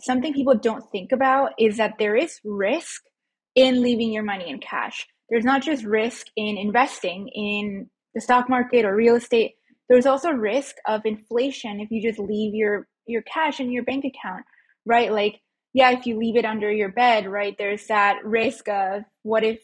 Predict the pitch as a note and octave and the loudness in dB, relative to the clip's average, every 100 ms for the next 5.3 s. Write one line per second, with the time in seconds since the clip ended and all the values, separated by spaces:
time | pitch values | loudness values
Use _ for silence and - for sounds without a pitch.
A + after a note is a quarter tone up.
0 | - A3+ G#3 F#3+ F#3 F3+ _ - G#3 G3 | -10 -6 -4 -4 -4 -6 _ -12 -6 -6
1 | A3 C#4+ C4+ C4 B3+ A3+ F#3+ G3+ - - | -2 -2 0 2 2 2 -2 -6 -12 -10
2 | F#3 F#3 - B3+ A#3+ - - - A#3 A#3 | -6 -6 0 2 2 -4 -18 -8 -6 -4
3 | A#3+ A#3 A3 A#3 G#3+ G#3 G#3 G#3 A3 G3 | -2 -2 -2 2 2 2 0 0 2 0
4 | - _ _ C4 D#4 G4 - C4 B3+ B3 | -2 _ _ 2 2 0 0 2 2 4
5 | A#3+ G#3 | 2 0